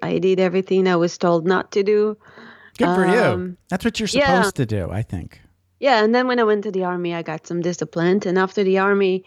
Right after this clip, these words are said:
Speaker 1: um, I, I found myself working at a, as a car salesperson.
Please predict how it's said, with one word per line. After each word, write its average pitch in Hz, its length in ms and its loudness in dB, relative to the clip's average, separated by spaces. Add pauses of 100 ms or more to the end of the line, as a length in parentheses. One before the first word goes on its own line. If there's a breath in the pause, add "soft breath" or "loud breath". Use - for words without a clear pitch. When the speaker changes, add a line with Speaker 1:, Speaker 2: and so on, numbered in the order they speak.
(400 loud breath)
Speaker 1:
um, 180 600 0 (200)
I, 196 460 0 (280)
I 196 100 -2
found 240 300 2
myself 220 480 -2
working 190 460 0
at 185 140 -4
a, 165 380 -4 (380 soft breath)
as 180 180 4
a 175 140 4 (640)
car 202 440 4
salesperson. 160 960 -6